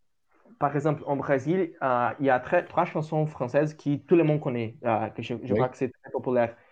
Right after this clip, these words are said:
Speaker 1: C'est, euh, L'Avion Rose, euh, Non, je
Speaker 2: Oui.
Speaker 1: ne, je ne regrette rien, et Voyage,
Speaker 2: Oui.
Speaker 1: Voyage. Voyage, Voyage des années... je ne sais pas qui, qui,
Speaker 2: Oui.
Speaker 1: euh,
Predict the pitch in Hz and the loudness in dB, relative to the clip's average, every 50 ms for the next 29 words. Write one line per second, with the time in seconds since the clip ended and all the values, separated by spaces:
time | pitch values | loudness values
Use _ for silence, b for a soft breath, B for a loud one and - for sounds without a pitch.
0 | b b b - - - - 131 131 127 127 127 120 123 120 123 123 120 120 123 | b b b -20 -6 -2 2 4 4 4 4 4 4 4 2 2 0 0 -2 -2
1 | 117 117 - _ _ - - 127 123 117 117 117 117 113 117 123 123 123 139 139 | -4 -6 -10 _ _ -8 -2 0 2 4 4 4 4 4 4 4 4 2 2 0
2 | 131 110 113 123 147 214 147 - - - _ _ _ _ _ _ _ _ _ _ | 0 2 2 2 2 2 2 -2 -8 -20 _ _ _ _ _ _ _ _ _ _
3 | _ - 117 113 113 110 110 110 110 - - - 131 131 135 147 151 - - - | _ -2 0 2 2 2 2 0 0 -2 -4 -2 -2 0 2 2 2 4 4 2
4 | 135 131 127 127 131 127 - _ _ _ _ - 135 127 127 123 127 123 117 131 | 2 0 -2 -6 -8 -12 -16 _ _ _ _ -8 -4 -4 -4 -2 -2 -2 0 0
5 | 131 127 - - - 131 123 127 143 185 202 - _ _ _ _ _ _ - 131 | -2 -2 -4 -6 -6 -4 -2 0 0 -2 -2 -6 _ _ _ _ _ _ -2 2
6 | 131 131 127 123 143 143 139 143 - 104 127 139 135 127 120 113 107 107 - _ | 2 2 4 4 4 6 6 6 4 4 4 4 4 4 4 2 0 -2 -6 _
7 | _ _ _ - 120 131 127 127 127 127 123 120 120 123 123 131 127 139 120 123 | _ _ _ -4 0 2 2 4 2 0 0 0 0 2 2 0 0 -2 -4 -2
8 | 123 120 120 123 117 123 123 127 123 120 - - 123 147 147 151 151 170 156 143 | -2 -2 -2 -4 -4 -4 -4 -4 -4 -6 -6 -4 -2 -2 0 0 0 0 0 0
9 | 139 - - 143 131 131 123 - - - 147 - - 120 123 117 113 113 110 110 | 0 0 0 0 0 0 0 -2 -6 -8 -8 -4 0 0 2 2 2 2 2 0
10 | 110 | -2